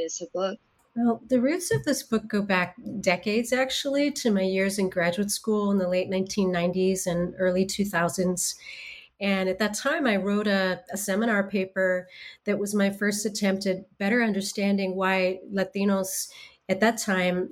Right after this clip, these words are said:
Speaker 2: were so underrepresented in what was then mostly broadcast television, um, even as we were becoming the largest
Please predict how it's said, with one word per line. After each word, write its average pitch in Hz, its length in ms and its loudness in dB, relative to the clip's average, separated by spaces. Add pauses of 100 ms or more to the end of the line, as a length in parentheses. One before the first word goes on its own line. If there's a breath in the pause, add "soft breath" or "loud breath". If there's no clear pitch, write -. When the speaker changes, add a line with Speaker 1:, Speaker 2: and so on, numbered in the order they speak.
Speaker 2:
were 190 140 2
so 190 320 0
underrepresented 180 1040 0
in 185 100 -2
what 185 180 2
was 180 200 -2
then 185 340 2 (400 loud breath)
mostly 226 320 0
broadcast 196 480 0
television, 180 720 0 (400 loud breath)
um, 185 260 2
even 277 380 0
as 196 240 0
we 196 160 0
were 190 220 0
becoming 190 400 0
the 180 100 0
largest 180 560 -2